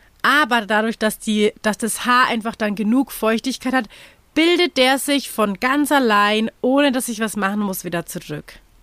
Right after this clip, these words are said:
Ja, und das ist das Ziel. Und das ist natürlich je nach, ähm, Haarbeschaffenheit, ne? Also wie trocken ist mein Haargrad,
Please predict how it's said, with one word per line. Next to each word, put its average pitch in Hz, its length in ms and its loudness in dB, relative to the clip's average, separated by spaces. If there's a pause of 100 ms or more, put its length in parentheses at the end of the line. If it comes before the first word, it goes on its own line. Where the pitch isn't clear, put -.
(720)
Ja, 196 320 -2
und 202 220 -4
das 285 240 2
ist - 160 -6
das - 240 -2
Ziel. 220 580 2 (880)
Und 214 240 -2
das 269 220 2
ist 269 180 -4
natürlich 262 560 0
je 247 380 2
nach, 202 600 2 (120)
ähm, 180 880 -2 (280)
Haarbeschaffenheit, 254 2250 -2
ne? 240 340 0
Also 202 300 -4
wie 233 200 0
trocken 240 540 -2
ist 208 200 -4
mein 226 260 -2
Haargrad, 269 720 -2